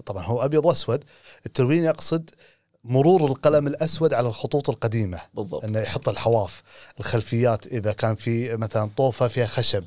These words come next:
Speaker 1: مثلًا أو جدار، يحط
Speaker 2: بالضبط.
Speaker 1: عليه أسود زيادة، زيادة ألوان الشعر والأمور هذه يعني.
Speaker 2: إي، و-، ورسميًا قالوا في كلام صار إن، آه، فصل اللي هو أقوى فصل وتعب فيه، و-، توغاشي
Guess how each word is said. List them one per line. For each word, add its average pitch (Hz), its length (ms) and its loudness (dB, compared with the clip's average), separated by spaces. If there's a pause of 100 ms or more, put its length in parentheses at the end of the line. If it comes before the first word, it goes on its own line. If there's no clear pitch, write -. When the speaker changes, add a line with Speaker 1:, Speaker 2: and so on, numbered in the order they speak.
(100)
Speaker 1:
مثلًا 101 260 -8
أو 107 200 -2
جدار، 107 440 0 (380)
يحط 107 640 -4
Speaker 2:
بالضبط. 120 100 0
Speaker 1:
عليه 120 260 2
أسود 117 260 -2
زيادة، 104 380 -2
زيادة 107 400 -2 (300)
ألوان 120 260 4
الشعر 110 400 2
والأمور 110 300 0
هذه 92 220 -8
يعني. 90 260 -12 (1500)
Speaker 2:
إي، 117 280 4
و-، 113 680 2 (220)
ورسميًا 120 880 0
قالوا 127 320 4 (240)
في 131 140 -2
كلام 135 360 4
صار 123 320 2 (160)
إن، 107 360 0 (240)
آه، 101 200 0
فصل 120 380 2
اللي 113 120 2
هو 123 160 2 (180)
أقوى 127 320 2
فصل 107 400 0 (200)
وتعب 120 520 2
فيه، 135 240 0
و-، 104 540 2
توغاشي 120 580 0